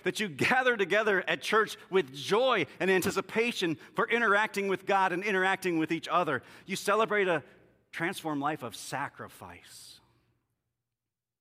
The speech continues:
Right? 'Cause this whole Christian thing isn't just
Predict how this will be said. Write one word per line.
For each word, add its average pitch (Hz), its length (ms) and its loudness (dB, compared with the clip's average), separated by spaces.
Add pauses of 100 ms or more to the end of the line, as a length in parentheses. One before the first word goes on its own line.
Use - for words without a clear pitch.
(540)
Right? 131 180 -12
'Cause 117 140 -10
this 165 160 -12
whole 165 120 -8
Christian 127 520 -10
thing 101 320 -12
isn't 127 320 -10
just - 260 -14